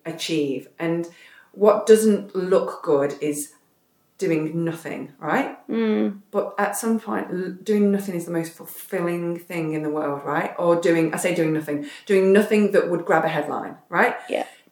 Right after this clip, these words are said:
Speaker 1: Eating sand, getting tossed off your board is not gonna grab a headline, right?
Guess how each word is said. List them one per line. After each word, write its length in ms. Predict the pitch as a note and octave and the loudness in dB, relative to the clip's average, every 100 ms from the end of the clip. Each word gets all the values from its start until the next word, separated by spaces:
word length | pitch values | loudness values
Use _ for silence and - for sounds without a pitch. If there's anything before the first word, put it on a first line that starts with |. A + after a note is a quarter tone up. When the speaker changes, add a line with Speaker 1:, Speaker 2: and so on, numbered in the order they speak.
| _ | _
Speaker 1:
Eating 400 | B3+ C4 C4 A#3+ | 4 4 4 2
sand, 600 | A#3 G3 E3 D#3 E3 E3 - _ | 2 2 2 2 0 -2 -10 _
getting 280 | - D3+ E3 | 0 2 2
tossed 500 | - G3 F#3 - - | -2 0 0 -2 -4
off 240 | E3+ - - | -4 -4 -6
your 120 | E3 | -2
board 260 | E3 D3 - | 2 2 0
is 120 | E3 | -4
not 160 | E3+ D#3+ | -2 -2
gonna 120 | E3+ D#3+ | -2 -2
grab 200 | D#3 D3+ | -2 -2
a 20 | |
headline, 460 | D3+ C#3+ C3 - - | -6 -8 -8 -10 -8
right? 200 | D#3 | -6